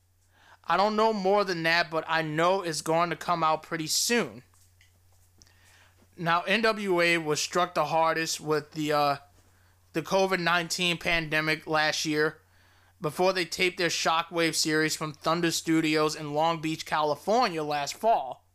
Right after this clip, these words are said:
N W A's last Power episode aired on the twentieth of last year's January. And not only that, they will be airing their pay-per-view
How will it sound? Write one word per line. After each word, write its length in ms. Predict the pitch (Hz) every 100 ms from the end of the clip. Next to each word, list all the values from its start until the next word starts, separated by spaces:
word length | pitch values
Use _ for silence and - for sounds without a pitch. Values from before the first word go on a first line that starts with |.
| _ _ _ _ _ _ -
N 220 | 202 247
W 320 | 247 240 220
A's 220 | 202 170
last 320 | 165 180 175
Power 320 | - 175 175 165
episode 580 | 170 165 - 165 160 160
aired 320 | 165 180 185 -
on 260 | 165 160
the 80 | 147
twentieth 520 | - - 180 196 202 - _ _ _ _ _ _ _ _ 170
of 160 | 160
last 400 | 160 190 220 -
year's 200 | 170 156
January. 720 | 143 170 226 160 135 78 - - - - - - - -
And 120 | 170
not 160 | 170 247
only 220 | 285 220
that, 320 | 170 269 131 - - - _ _ _ _ -
they 160 | 175 196
will 140 | 247
be 480 | 208 220 214 196 - _ _ _ _ _ _
airing 320 | 185 214 220
their 140 | 202 185
pay-per-view 760 | 190 196 190 170 170 165 160